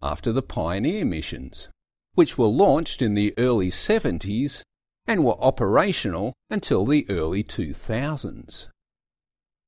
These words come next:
Currently, like today, we are tracking the still operational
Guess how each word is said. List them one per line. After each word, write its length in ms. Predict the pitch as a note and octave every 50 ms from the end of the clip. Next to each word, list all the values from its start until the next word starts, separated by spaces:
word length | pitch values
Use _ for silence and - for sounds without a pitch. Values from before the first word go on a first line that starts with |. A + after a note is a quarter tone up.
| _ - -
Currently, 720 | - A3 B3+ A3+ D3+ F#2 D#2+ - F#2+ G#2+ D3+ F#3+ F3+ - - _ _ _ _ _ _ -
like 200 | F2 D2+ C2+ -
today, 800 | - - G2 E2+ E2+ D3+ F3+ A3 G#3+ A#2 D#2+ G2 C3+ D#3+ D#3+ - _ _ _ _ _ _ _ -
we 180 | A3 A3+ G#3 D#3+
are 60 | D3
tracking 600 | - - - G3+ D#3+ B2+ - - D3 E3+ D3+ A2+
the 80 | A2+
still 420 | A2+ - - - C#3+ C#3 C#3+ C#3 -
operational 920 | - G#2+ A2 - B2 A2+ G2+ G2 G2 G#2+ A2+ - - D#3 D#3+ D#3+ E3 D#3